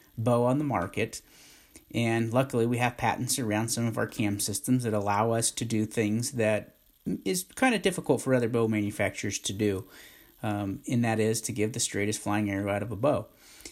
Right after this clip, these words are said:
And we can kinda get into specifics if you want to on some of those things, but I wanted to share that with you because that's, that's what's at the forefront, is that we ask consumers, we listen to the consumers, and we provide products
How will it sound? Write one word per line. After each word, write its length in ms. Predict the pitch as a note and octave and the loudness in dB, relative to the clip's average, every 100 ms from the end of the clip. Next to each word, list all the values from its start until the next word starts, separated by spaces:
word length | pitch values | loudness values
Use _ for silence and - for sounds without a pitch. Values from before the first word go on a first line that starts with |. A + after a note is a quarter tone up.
| - - | -14 2
And 80 | C#3+ | 4
we 80 | |
can 80 | D#3 | 4
kinda 160 | D#3+ C3 | 4 4
get 160 | C#3+ | 4
into 160 | C#3 B2 | 2 2
specifics 560 | - - E3+ C#3 B2+ B2 | 0 0 -2 -2 -6 -6
if 100 | - | -4
you 60 | |
want 220 | A2+ B2+ A#2 | -4 -4 -6
to 120 | G#2+ | -8
on 120 | G2 | -6
some 180 | - G2 | -8 -8
of 60 | |
those 200 | G2 G2 | -6 -6
things, 280 | - A2 A2 | -6 -6 -6
but 140 | A#2+ A2+ | -2 -2
I 40 | |
wanted 280 | C#3 F#3+ F#3 | 0 -2 -2
to 80 | C3+ | -2
share 320 | - D#3 D#3 | 2 4 4
that 200 | A#2+ E2 | 2 0
with 280 | A2+ G#2+ A#2+ | -4 -2 -4
you 60 | |
because 300 | G#2+ G#2+ A#2 | -4 -4 -2
that's, 500 | A#2+ D#3+ F#3 - - - | 0 0 2 0 -2 -6
that's 380 | D#3 D3+ - - | -2 2 2 2
what's 160 | D#3 C3 | -2 -4
at 100 | A2 | -6
the 80 | B2+ | -6
forefront, 520 | - G#2+ - A2 G#2 | 0 0 0 -2 -2
is 120 | G#2 | -2
that 200 | G#2+ A#2 | -4 0
we 200 | C3+ D#3+ | 2 4
ask 400 | B2+ B2+ - - - - - - | 2 0 -4 -8 -20 -20 -20 -2
consumers, 640 | C3+ - A2+ G#2 A#2+ - | 0 2 0 0 0 -2
we 180 | - B2 | 0 0
listen 320 | A#2 B2 D3 | 2 2 0
to 60 | C3+ | -2
the 80 | - | 0
consumers, 520 | C3 - C#3+ D3 C3+ | -2 2 2 2 2
and 100 | B2 | 2
we 80 | B2+ | 2
provide 420 | - A#2+ A2+ A2+ | 0 0 0 0
products 640 | - G2 F#2 A#2+ - - | 0 0 0 -4 -4 -8